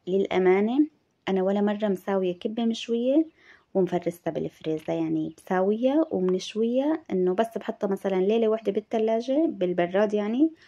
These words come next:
وتاني نهار منشويها. بس إنه هيك ساوية وحطها بالفريزة وبعدين طالعة ما جربت. فإذا مجربين وناجحة معاكم يلا كتبولي لحتى هيك نساوي كمان كبة مشوية. بما إنه بدي ساوي الكبة اللبنية كمية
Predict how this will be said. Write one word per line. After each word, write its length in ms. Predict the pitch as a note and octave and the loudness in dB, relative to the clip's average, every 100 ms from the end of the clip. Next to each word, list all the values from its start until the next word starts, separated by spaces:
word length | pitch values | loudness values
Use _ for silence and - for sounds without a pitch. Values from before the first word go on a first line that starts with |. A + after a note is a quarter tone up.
| - - _ | -20 -20 _
وتاني 360 | F#3 G3+ G3+ G3+ | -6 0 0 0
نهار 280 | F3+ F#3 F#3 | -2 0 0
منشويها. 600 | E3 E3 - D#3 D3+ D#3+ - - - - _ | 0 -2 -8 -8 -6 -8 -12 -20 -20 -20 _
بس 160 | F3+ - | -6 -2
إنه 260 | F#3 F3 F#3+ | 0 2 0
هيك 120 | G3+ | -4
ساوية 480 | - F#3+ G3 G3+ D#3+ | -2 2 2 2 2
وحطها 300 | - - F3+ | -2 -8 -6
بالفريزة 520 | F#3 - F#3+ F#3 E3+ | -4 -2 0 0 -2
وبعدين 380 | E3 D#3+ F#3+ F#3 | -4 -2 -2 -2
طالعة 580 | F#3 F#3+ G#3 A#3+ D#4 F4 - | -2 -4 -4 2 2 2 -4
ما 340 | - F3 E3+ D#3 | -4 -2 0 -2
جربت. 560 | D#3+ D3+ E3 D#3+ F3+ _ - | -6 -8 -8 -6 -8 _ -20
فإذا 760 | _ F3+ E3 D#3+ F3 - A#3 B3 | _ -8 -6 -6 -8 -2 0 2
مجربين 680 | A3+ A3 A3+ A3 C#4 F4 E4+ | 4 4 2 2 4 4 4
وناجحة 460 | - F3+ G3 G#3 G3+ | -2 -2 -2 -4 -4
معاكم 500 | G3 G3 G#3+ C4 C4+ - - - _ - | -2 -4 -6 -4 -4 -6 -18 -20 _ -2
يلا 220 | F#3+ F3+ | 0 0
كتبولي 540 | F3+ F#3 - G#3+ B3 | -6 -8 0 2 4
لحتى 360 | G#3+ - F#3+ F3 | 2 -2 -8 -6
هيك 240 | F3+ G3 | -6 -4
نساوي 800 | F#3 F3+ - G#3 A3+ C4 D4+ E4 _ _ - | -2 -2 -2 -4 -2 2 2 2 _ _ -8
كمان 280 | F#3 G3 | -4 -2
كبة 260 | G3+ E3 E3+ | -4 -4 -2
مشوية. 340 | E3 - F3 | -2 -4 -4
بما 300 | E3+ F3 F3 | -2 2 2
إنه 140 | A#3+ B3 | 2 2
بدي 240 | A#3 A3+ | 2 2
ساوي 300 | A3+ A#3 A3+ | 2 4 4
الكبة 360 | G3+ - G#3 A3 | 2 0 0 2
اللبنية 440 | G#3+ G#3 G#3 G3 | 2 2 2 2
كمية 460 | F#3+ G3+ G3+ A3+ | 0 0 0 2